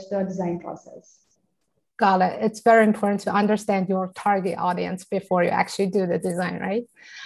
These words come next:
Speaker 1: Exactly.
Speaker 2: Um, so during the process, do you find anything that is very challenging for you to, um, kind of accomplish these kind of icons?
Speaker 1: Uh, so before starting, I was, uh, in the challenge one, I was like, you know, I don't know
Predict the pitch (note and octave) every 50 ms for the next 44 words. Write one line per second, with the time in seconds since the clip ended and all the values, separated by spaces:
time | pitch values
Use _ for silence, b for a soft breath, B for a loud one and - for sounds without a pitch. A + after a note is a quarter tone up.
0 | B B B B F3+ F#3 G#3 B3 B3 B3 B3 B3 B3 B3 - - - - - C4
1 | B3+ B3 B3 A#3+ A#3 - - C#4 C#4+ D4 D4+ D4+ C#4+ D4 - A#3+ A3 A3 A3 -
2 | G#3 G3 F#3+ G3 G3 - - - G#3+ F#3+ F#3+ F#3 - - G#3+ G#3 G3+ G3 - G#3
3 | G#3 G#3+ G#3+ - G3+ F#3+ F#3+ F3+ F#3 F#3 F#3+ F#3+ F#3 - - - G3+ F#3+ F#3 F#3+
4 | F#3 - - G3 G3 G#3 G#3+ A3+ A3+ B3+ B3+ C4 B3+ - B3+ C4 B3+ B3+ B3+ B3+
5 | B3 B3 - - - G#3+ G3+ G3+ G3 G3 G3 G3 b b b b b b - G#3+
6 | G3+ F#3+ F#3+ - - G3+ G3 F#3 F3+ F#3 - - - - G3+ G3+ G3 - G3+ G3
7 | G3 F#3+ - - F#3 F3+ - - - F#3 F#3 F3+ F#3+ - G3+ - G#3 - - C4
8 | C4 C4+ C4+ - - - - - _ _ _ _ _ _ _ _ _ _ _ _
9 | _ _ _ _ _ _ _ _ _ _ _ _ - A3+ A#3 A3+ A3+ A3 - -
10 | - - - C4+ C4 C4 C4 A#3+ - - G3+ A3 B3 A#3+ B3+ C4 C#4 D4 C#4+ -
11 | - C4 A3 G#3+ G#3 A3+ B3+ C4 B3+ B3 A3 G#3+ A3 A3+ A3 - - G3 G#3 G#3
12 | G3+ G3+ G3+ - - G#3+ G#3+ A3+ A3+ G#3+ A3 - B3 G#3+ G3 G3+ G#3+ A#3 G#3+ G3
13 | G#3 G3+ F#3+ G3+ A3 A#3+ A#3+ - - G3 G3 G3+ G#3 G#3 G#3+ G#3 G#3 G#3+ G#3 G3
14 | G3 G3 G3 G3 G3 G#3+ G3+ G3+ G3+ G3+ G3+ G#3 G#3+ A3+